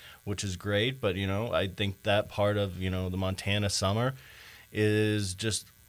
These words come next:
one of the best parts. It's usually not too hot, but,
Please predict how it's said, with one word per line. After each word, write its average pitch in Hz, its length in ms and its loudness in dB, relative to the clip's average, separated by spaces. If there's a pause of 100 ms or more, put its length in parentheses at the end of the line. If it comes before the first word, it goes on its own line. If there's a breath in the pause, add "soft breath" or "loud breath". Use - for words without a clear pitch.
one 120 180 2
of 110 60 2
the 110 60 0
best 139 240 2
parts. 120 260 6
It's 98 280 -4
usually 117 340 0
not 110 240 0
too 113 180 -2
hot, 120 340 0
but, - 160 -2